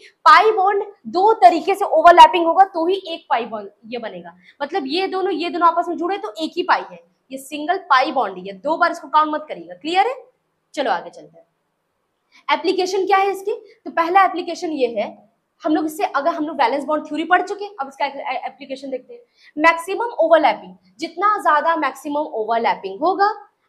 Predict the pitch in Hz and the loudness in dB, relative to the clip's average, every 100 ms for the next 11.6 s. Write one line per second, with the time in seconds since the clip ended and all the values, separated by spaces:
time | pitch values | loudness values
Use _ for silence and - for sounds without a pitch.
0 | - 226 - 285 285 202 - - 233 196 | -4 -4 -4 -6 -6 -10 -20 -12 -12 -8
1 | 277 240 220 254 320 339 - 294 277 311 | -4 -2 -4 -6 -8 -10 -10 -12 -10 -14
2 | - 339 339 330 403 349 311 294 269 269 | -10 -8 -6 -4 -2 -2 -2 -8 -12 -20
3 | - - 220 240 254 254 269 269 320 311 | -20 -16 -10 0 2 2 -6 -8 -8 -8
4 | 311 269 269 262 269 233 254 269 233 247 | -4 -6 -4 -6 -6 -4 -4 -4 -10 -14
5 | - 220 185 175 _ - 294 339 415 415 | -10 -10 -10 -14 _ -10 -4 -2 -2 2
6 | 359 381 381 381 381 254 311 339 349 330 | 2 2 0 -6 -6 -4 -4 -4 -6 -6
7 | 349 - 262 302 269 - - _ _ 370 | -4 -2 0 0 -4 -12 -20 _ _ 0
8 | 359 262 240 294 392 359 285 277 294 247 | 2 0 -2 -2 -4 -4 -2 -2 -2 -4
9 | 285 - 247 240 240 226 311 _ - 247 | -6 -8 -12 -10 -8 -8 -8 _ -16 -14
10 | 269 277 294 302 294 302 262 269 262 202 | -8 -6 -4 -6 -6 -6 -4 -4 -6 -8
11 | 185 185 175 170 165 175 | -10 -10 -16 -16 -20 -20